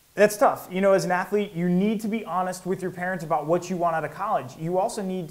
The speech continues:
to be honest with them about what, or they should be honest with you about what they want out of college. They need to tell you, "Hey, we'd like you to stay home 'cause we'd like to be close to you." And then you have to respect that,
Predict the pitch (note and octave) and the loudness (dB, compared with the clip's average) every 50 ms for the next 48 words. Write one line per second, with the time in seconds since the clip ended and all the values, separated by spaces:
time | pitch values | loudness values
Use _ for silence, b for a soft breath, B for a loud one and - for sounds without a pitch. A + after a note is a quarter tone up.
0 | D#3 - - E3 F3+ E3+ E3 D#3+ E3 E3+ E3 - E3+ E3 D#3 D#3 E3+ E3 E3 E3 | -12 -12 -10 -6 -4 -2 -2 -2 -4 -6 -10 -8 -8 -8 -6 -4 -4 -6 -4 -4
1 | - D3+ C#3+ D3+ D3 D3 C#3 D3+ D3 D3+ E3+ D#3+ - - D#3+ D3 C#3 C3+ D#3+ F3+ | -6 -4 0 2 2 2 2 -2 -2 -2 -2 -2 -2 -6 -4 -4 -2 0 0 -2
2 | F#3 F3+ G3 E3 F3+ E3+ D#3+ E3 D#3 - D3+ D3 C3 F3 G3+ G3+ E3+ D#3+ C#3 C#3 | 0 -2 -4 -2 -2 -2 -2 -2 -6 -8 -10 -8 -6 -4 -2 0 2 0 0 0
3 | C#3+ C3+ B2+ D#3 E3+ E3+ E3+ D#3 D3 C3+ B2+ A#2+ - C3 A#2+ A2 A2 G#2+ - - | -4 -2 -2 -2 0 0 0 0 0 -2 -2 -4 -4 -4 -4 -4 -6 -8 -8 -6
4 | E3+ F#3+ A3+ A#3+ A3 F#3 - B3+ A#3+ A3+ E3+ C#3+ C#3 D3 D#3+ D#3+ D#3 D#3 C#3+ D3+ | -4 -2 -2 -2 -4 -4 -6 -4 -4 -4 -6 -6 -8 -8 -6 -6 -6 -4 -2 -2
5 | D3+ D#3 D3+ D#3+ D3 C3+ - D3+ D3 D3 D#3+ D#3+ D#3 D#3 D3 B2+ C3 C#3+ C3 C#3+ | -2 -2 -2 -6 -8 -8 -8 -8 -6 -6 -6 -6 -6 -8 -10 -8 -8 -6 -2 -2
6 | C#3 C3+ C3+ C3 C3 B2 B2+ D#3 D#3+ D#3+ - - A#2+ G#2+ B B B B B B | -4 -4 -6 -10 -12 -8 -4 -4 -4 -4 -4 -10 -14 -14 B B B B B B
7 | B B E3 F3 F#3 F#3 F#3 G#3+ G#3 A3+ G3 G3 - F#3+ E3+ E3 E3+ E3 - - | B B 0 0 0 0 0 0 0 0 -2 -2 -4 -6 -4 -4 -4 -6 -6 -10
8 | - A3+ C4 - - D#3 C#3 C#3+ D#3 D3 | -10 -10 -10 -10 -6 -6 -4 -4 -4 -8